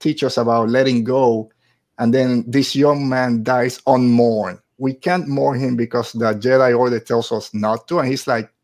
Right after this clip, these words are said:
"Makes zero sense. We grow attached to each other, so it makes sense that we have some time to mourn them." But the Jedi Order de-, doesn't allow us. So that, that's when I started kind of changing my views of what the Jedi are going through.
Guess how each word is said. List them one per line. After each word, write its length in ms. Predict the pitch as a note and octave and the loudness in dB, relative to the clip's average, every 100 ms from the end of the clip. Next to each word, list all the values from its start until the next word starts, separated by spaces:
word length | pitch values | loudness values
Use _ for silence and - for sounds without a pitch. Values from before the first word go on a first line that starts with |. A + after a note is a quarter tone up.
| - | -16
"Makes 400 | C3 D3+ F3 - | -8 -6 -6 -6
zero 220 | G3 G#3 | -2 -2
sense. 420 | F#3 - F#3 B2+ - | -2 -2 -2 -4 -6
We 280 | C#3+ C3+ - _ - | -6 -8 -12 _ -10
grow 240 | C#3 D#3 | -2 2
attached 400 | D#3+ - C#3+ C3+ | 2 2 0 0
to 100 | - | -2
each 160 | A#2 F#2+ | -6 -2
other, 240 | A2+ A2 | -4 -2
so 200 | G#2+ - | -4 -4
it 120 | A2+ G#2+ | -4 -4
makes 360 | A2+ C#3 D#3 | -4 -4 -4
sense 200 | - C3 | -4 -4
that 100 | A#2 | -2
we 120 | A#2 A#2+ | -2 -2
have 160 | G#2+ | -2
some 200 | - A2+ | -2 -4
time 220 | G#2+ A#2 G#2+ | -2 -2 -2
to 100 | A2 | -2
mourn 260 | G#2+ A2 | 0 0
them." 220 | C3+ E3 - _ _ _ _ _ - | -2 -4 -8 _ _ _ _ _ -4
But 100 | C3+ | 0
the 80 | C3 | 2
Jedi 320 | D3 D3+ C3+ | 4 4 4
Order 300 | B2+ B2+ A#2+ | 4 4 0
de-, 200 | A2+ B2 A#2 | 0 -2 -2
doesn't 300 | A2+ B2 B2+ | -4 -4 -2
allow 320 | A2 G#2+ G#2+ G2+ | -2 -2 -2 -4
us. 120 | F#2 | -8
So 140 | B2 A2 | -8 -6
that, 260 | A2 D3 E3 - _ _ _ - | 0 2 0 -4 _ _ _ -4
that's 240 | B2+ D3 | -2 0
when 80 | F3+ | 2
I 80 | C#3+ | 0
started 420 | - C#3+ B2 - | 0 0 0 -2
kind 120 | - C#3 | -6 -4
of 120 | A#2+ | -4
changing 320 | C3+ C3 C3 | -4 -4 -2
my 140 | A2+ G#2 | -2 -2
views 420 | G2+ A#2 B2 A#2+ | -4 -4 -4 -4
of 80 | G#2+ | -6
what 540 | G#2+ G#2+ G#2 G2+ G2 - _ _ _ _ | -4 -2 -2 -4 -10 -20 _ _ _ _
the 140 | G#2+ G#2+ | -10 -8
Jedi 200 | G#2 A#2 A#2 | -2 0 0
are 140 | G#2+ | -2
going 340 | G2 G#2 A2 B2 | -4 -6 -6 -8
through. 340 | - F#3 G#3 | -4 -4 -4